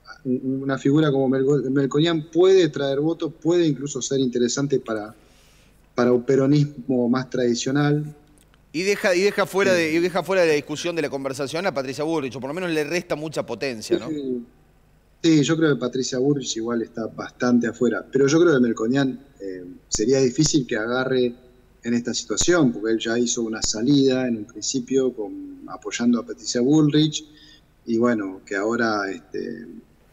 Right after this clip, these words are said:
Speaker 1: esté, este, y, y bueno, junto a la Fundación Mediterránea, justamente, y era el, este, ¿no? que había un equipo muy importante, este, arre-, eh, alrededor de él,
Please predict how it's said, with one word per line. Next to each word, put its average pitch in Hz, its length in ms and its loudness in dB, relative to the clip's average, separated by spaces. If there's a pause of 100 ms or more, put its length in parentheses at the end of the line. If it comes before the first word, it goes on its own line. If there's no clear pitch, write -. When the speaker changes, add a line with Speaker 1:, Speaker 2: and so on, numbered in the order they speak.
(120)
Speaker 1:
esté, 101 960 -2
este, 90 500 -14 (180)
y, 107 240 -4
y - 20 0
bueno, 117 240 -2
junto 139 280 0
a 127 40 4
la 117 100 2
Fundación 117 420 0
Mediterránea, 123 600 0 (100)
justamente, 120 440 -6
y 110 160 0
era 135 240 0
el, 113 260 -4
este, 95 480 -10 (420)
¿no? 120 140 -2
que 107 120 -6
había 123 200 4
un 123 120 4
equipo 120 580 0
muy 120 140 -2
importante, 113 920 -4 (100)
este, - 180 -20
arre-, 107 200 -16 (100)
eh, 98 360 -16 (100)
alrededor 107 400 -4
de 123 200 4
él, 147 200 0